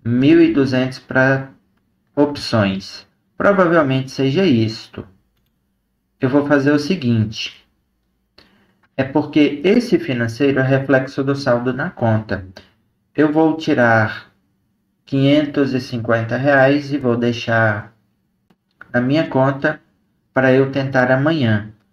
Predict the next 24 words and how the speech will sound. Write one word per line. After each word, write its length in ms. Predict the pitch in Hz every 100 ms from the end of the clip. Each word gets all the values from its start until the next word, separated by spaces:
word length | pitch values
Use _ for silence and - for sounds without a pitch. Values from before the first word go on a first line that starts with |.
| _ _ _ _ _
Porque 280 | - 135 139
talvez 540 | 139 165 165 143 151 143
seja 340 | 147 135 139
um 180 | 139 143
delay, 520 | 151 156 131 131 123
porque 560 | - 117 - 127 107 - - _ _ _
o 60 | 131
home 260 | 123 156 143
broker, 560 | 131 143 147 135 120
ele 260 | 123 131 139
puxa 340 | 151 160 -
o 60 | 147
saldo 400 | - 131 131 139
da 140 | 151
conta 580 | - 127 120 113 98 - _ _ _ _ -
e 60 |
traz 320 | - 127 123 120
pro 180 | -
financeiro. 840 | 139 139 135 170 - 110 107 107 - _ _ _ _ _
Provavelmente 640 | 147 147 147 147 143 139
seja 280 | 147 143 151
um 140 | 151
erro 240 | 147 143 170
aqui. 500 | 202 - 110 110